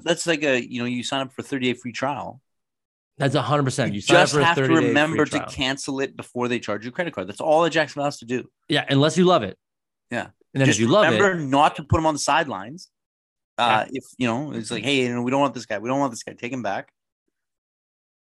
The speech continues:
Speaker 1: And
Speaker 2: Yeah.
Speaker 1: they get it for free.
Speaker 2: And now the only thing that we forget about, well, I forgot about Calvin Ridley before he was suspended, was that he also didn't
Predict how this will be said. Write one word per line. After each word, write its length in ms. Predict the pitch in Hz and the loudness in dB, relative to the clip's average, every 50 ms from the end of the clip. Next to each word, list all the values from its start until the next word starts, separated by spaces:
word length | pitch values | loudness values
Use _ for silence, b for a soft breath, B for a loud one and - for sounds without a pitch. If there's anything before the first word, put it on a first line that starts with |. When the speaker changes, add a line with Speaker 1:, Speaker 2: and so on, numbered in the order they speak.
| _ _ _ _ _ _ - | _ _ _ _ _ _ -2
Speaker 1:
And 160 | 117 131 131 | -2 0 2
Speaker 2:
Yeah. 80 | 147 | 2
Speaker 1:
they 100 | 147 143 | 0 0
get 100 | 131 156 | 0 -2
it 60 | 160 160 | -6 -8
for 80 | - 160 | -10 -14
free. 340 | - - 208 233 180 - - _ _ _ _ _ _ _ _ _ _ _ _ _ _ _ - | -10 -8 -8 -8 -8 -10 -14 _ _ _ _ _ _ _ _ _ _ _ _ _ _ _ -2
Speaker 2:
And 140 | 139 143 147 | 0 2 2
now 140 | 151 143 | 2 2
the 140 | 143 143 147 | 4 4 4
only 300 | 156 143 151 156 170 165 139 | 6 6 6 6 4 4 4
thing 320 | - 156 151 143 139 127 | 2 2 2 2 2 2
that 140 | 131 123 120 | 2 2 2
we 100 | 123 120 | 2 0
forget 300 | - - 113 104 127 127 | -2 -4 -4 -4 -4 -2
about, 340 | 117 117 110 110 107 - - _ _ _ _ _ _ - | -2 -2 -2 -2 -4 -6 -12 _ _ _ _ _ _ -12
well, 120 | 107 101 98 | -10 -8 -6
I 240 | 95 104 110 113 | -2 0 0 0
forgot 420 | 110 - - 104 95 92 87 90 - | -2 -2 -4 -2 0 0 -2 -2 -4
about 360 | - 95 95 92 90 95 - | -6 -4 -2 -2 -2 -2 -4
Calvin 260 | - - 95 92 92 90 | -4 -4 -4 -4 -4 -4
Ridley 380 | 90 92 90 90 90 85 - _ _ _ _ _ _ _ | -4 -4 -4 -4 -4 -6 -8 _ _ _ _ _ _ _
before 260 | - 92 - - 101 | -12 -8 -6 -4 -4
he 60 | 98 | -4
was 120 | 90 82 - | -4 -6 -8
suspended, 360 | - 90 - - 110 107 104 | -10 -10 -6 -4 -4 -4 -2
was 120 | 95 95 90 | -4 -4 -4
that 120 | 101 98 | -4 -4
he 120 | 101 117 107 | -4 -6 -6
also 300 | 107 110 117 - - 135 | -4 -6 -4 -4 -4 -4
didn't 300 | 113 - 120 113 113 - | -2 -2 -2 -2 -2 -4